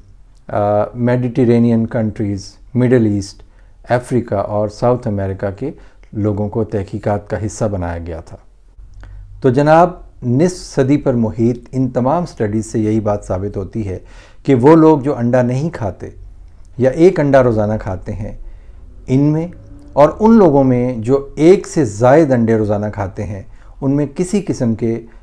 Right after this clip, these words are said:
बुरे असरात नहीं देखे गए। ना ही उनमें दिल के अमराज बढ़े,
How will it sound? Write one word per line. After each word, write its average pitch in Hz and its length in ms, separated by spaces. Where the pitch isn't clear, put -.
बुरे 156 300
असरात 107 400
नहीं 104 160
देखे 95 280
गए। 101 220
ना 117 160
ही 156 160
उनमें 135 240
दिल 120 140
के 123 100
अमराज 107 380
बढ़े, 147 340